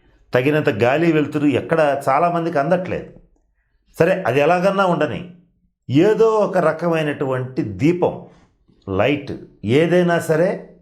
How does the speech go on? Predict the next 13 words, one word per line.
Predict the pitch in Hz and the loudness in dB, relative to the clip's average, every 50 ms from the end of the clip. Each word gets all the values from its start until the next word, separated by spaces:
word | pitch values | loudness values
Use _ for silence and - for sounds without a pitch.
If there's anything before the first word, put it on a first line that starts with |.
| _ _ _ | _ _ _
తప్పనిసరిగా | 131 127 127 - - 180 180 175 160 131 135 147 135 139 135 139 160 165 - - - | -2 -2 -2 -2 0 0 2 2 0 0 0 0 0 0 0 2 0 0 0 -4 -8
ఇంట్లో | - 127 131 127 - 160 175 190 226 - - - - - _ _ _ _ _ _ - | -10 -10 -10 -6 -2 0 2 2 0 -2 -4 -10 -20 -20 _ _ _ _ _ _ -4
వెలుగుతూనే | 110 113 127 127 135 139 139 135 131 123 120 110 117 139 | -2 -2 0 0 0 -2 0 0 0 0 0 0 0 0
ఉండాలి. | 143 107 85 85 82 80 78 76 76 82 95 95 87 76 - - - - - _ _ - | 0 0 -2 0 -2 -2 -2 0 0 0 0 0 0 -2 -4 -8 -12 -20 -20 _ _ 0
ఇల్లంతా | 143 160 202 208 214 202 190 175 214 208 214 - | 2 2 4 2 2 2 2 0 0 0 0 0
చీకటి | 151 151 147 165 156 196 | -2 0 0 -2 -4 -2
కారాదు. | 139 131 113 107 98 95 92 90 85 80 98 104 98 80 76 - - - _ _ _ _ _ _ _ _ _ _ _ | 0 0 0 2 2 2 2 0 0 0 -2 -2 -2 -4 -6 -8 -14 -20 _ _ _ _ _ _ _ _ _ _ _
ఇది | - 135 151 180 | -2 0 0 0
ముఖ్యంగా | - 123 - - - - 160 156 156 160 185 202 - - - - - _ _ _ _ _ _ _ _ - | 0 -2 -6 -8 -4 -2 -2 0 2 2 2 0 0 -4 -12 -16 -20 _ _ _ _ _ _ _ _ -4
మకర | 107 104 - 135 131 135 | -4 -2 0 0 0 0
రాశి | 127 113 113 104 - - | 2 0 0 -2 -2 -4
వాళ్ళు | 107 98 98 92 95 101 - - - - - - - - - - | -4 -2 -2 -2 -2 -4 -6 -8 -10 -16 -20 -20 -20 -20 -8 -8
గుర్తుపెట్టుకోవాల్సినటువంటి | 101 92 - - - 107 101 104 - - 95 92 92 90 - 92 87 87 87 87 90 92 - - - - - - - - | -8 -6 -6 -4 -2 -2 -2 -2 -2 -2 0 0 0 -2 -4 -4 -2 0 0 0 0 -2 -2 -2 -2 -4 -4 -6 -10 -18